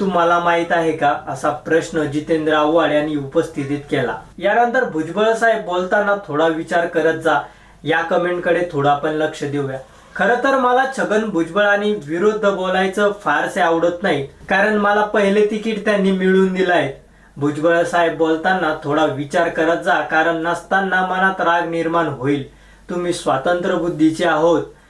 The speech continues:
आणि आमचे विचार मांडू शकतात. आणि मी तर पहिल्या दिवसापासून हे सांगतो की हे राज्य सरकार झुंज लावण्याचं काम करत आहे.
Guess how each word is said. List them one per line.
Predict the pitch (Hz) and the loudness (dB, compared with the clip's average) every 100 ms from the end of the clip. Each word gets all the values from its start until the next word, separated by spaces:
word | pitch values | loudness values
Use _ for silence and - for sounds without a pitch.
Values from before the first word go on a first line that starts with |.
| _ _ | _ _
आणि | 151 180 170 165 | -2 0 0 0
आमचे | 151 165 165 180 156 | 0 -2 -4 -4 -2
विचार | 147 147 180 180 | -2 -4 0 0
मांडू | 175 170 165 175 | 2 0 0 -4
शकतात. | - 139 - - - - - - _ _ - | -6 -8 -4 -4 -4 -12 -20 -20 _ _ -12
आणि | - 151 160 | -4 0 0
मी | 156 170 170 | 0 -2 0
तर | 185 175 | 0 2
पहिल्या | 175 170 160 170 | 2 2 4 2
दिवसापासून | 170 165 170 165 175 175 160 | 0 -2 -2 0 -2 -2 -4
हे | 160 | -4
सांगतो | - 151 156 175 160 160 | -2 -2 -2 -4 -4 -2
की | 156 | -2
हे | 135 170 | 2 2
राज्य | 165 160 180 175 170 - - - - | 2 0 -2 -4 -4 -8 -20 -20 -6
सरकार | 156 156 208 202 | -2 0 0 0
झुंज | 156 139 160 190 | -2 -6 -6 -2
लावण्याचं | 190 180 175 180 185 185 | 0 2 0 -2 -4 -4
काम | 185 165 156 | 0 0 0
करत | 156 156 151 | 0 -2 0
आहे. | 170 135 | 0 -2